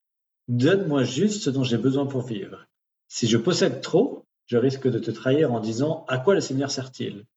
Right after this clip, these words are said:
Si j'ai trop peu, je risque de voler et de déshonorer ainsi mon Dieu. » Cette prière-là, elle est vraiment, euh, contre-culturelle.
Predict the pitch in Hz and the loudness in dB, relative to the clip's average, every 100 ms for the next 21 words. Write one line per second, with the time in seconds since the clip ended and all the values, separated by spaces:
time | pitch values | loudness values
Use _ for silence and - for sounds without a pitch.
0 | _ _ _ - - 117 - 139 - 143 | _ _ _ -4 0 0 2 0 2 2
1 | 196 - _ _ _ - - 107 120 196 | 0 -8 _ _ _ -10 0 4 4 4
2 | - 110 101 113 139 135 107 107 120 113 | 2 0 2 4 4 4 2 0 -2 -2
3 | 110 107 113 107 104 - 104 98 - _ | -2 0 -2 -4 -10 -10 -12 -12 -16 _
4 | _ _ _ _ _ _ _ _ _ _ | _ _ _ _ _ _ _ _ _ _
5 | _ _ _ _ 151 143 - 143 143 147 | _ _ _ _ 0 0 2 4 6 4
6 | 190 - - - _ _ - 110 110 101 | 0 -8 -18 -20 _ _ -2 2 2 0
7 | 123 135 165 170 170 - 135 113 104 135 | 0 2 2 2 -2 -6 -8 -6 -2 0
8 | 127 127 127 110 120 104 90 | 0 0 -2 -2 0 0 -4